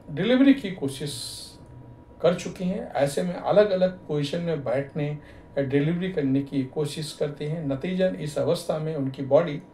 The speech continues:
थकान और कमजोरी से भर जाती है। इस स्थिति में पैरों में दर्द की शिकायत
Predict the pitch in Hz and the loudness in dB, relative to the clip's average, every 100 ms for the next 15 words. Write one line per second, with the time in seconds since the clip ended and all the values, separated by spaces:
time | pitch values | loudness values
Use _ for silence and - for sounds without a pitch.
0 | - - - - - 156 151 185 190 214 | -20 -20 -20 -20 -4 -2 2 4 4 2
1 | 160 151 147 135 143 143 143 165 170 123 | 0 0 2 2 2 0 -2 -6 -8 0
2 | 147 143 113 - 131 165 - 196 196 - | 0 2 -2 -4 -6 -6 -8 -8 -8 -8
3 | 139 151 156 226 185 - - - - - | -8 -6 -4 -2 -2 -4 -12 -20 -20 2
4 | - 226 277 254 170 135 131 180 180 - | 8 10 12 8 4 0 -2 -6 -8 -8
5 | 147 - 214 | -6 -4 -4